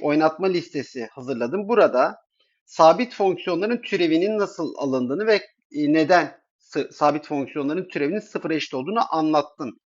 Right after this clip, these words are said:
ilk videoda. Bu ikinci videoda da x'in türevinin ne olduğunu göreceğiz.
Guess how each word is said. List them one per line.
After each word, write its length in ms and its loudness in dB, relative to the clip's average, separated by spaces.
ilk 240 -10
videoda. 640 -4
Bu 100 0
ikinci 400 0
videoda 500 4
da 320 4
x'in 680 -2
türevinin 640 2
ne 60 2
olduğunu 440 0
göreceğiz. 460 -6